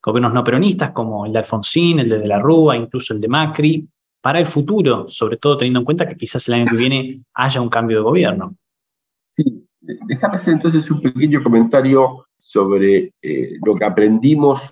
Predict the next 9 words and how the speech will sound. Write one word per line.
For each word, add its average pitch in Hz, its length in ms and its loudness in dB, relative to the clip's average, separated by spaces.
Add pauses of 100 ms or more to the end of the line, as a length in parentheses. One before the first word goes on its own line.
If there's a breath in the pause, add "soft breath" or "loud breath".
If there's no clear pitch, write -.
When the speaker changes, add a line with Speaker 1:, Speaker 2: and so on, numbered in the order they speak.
(240)
Speaker 2:
lo 90 180 -4
que 92 80 -10
yo 160 140 0
aprendí, 113 540 2
lo - 160 0
que - 160 -8 (100)
todos 135 320 2
ahí 107 160 2
aprendimos, 117 680 2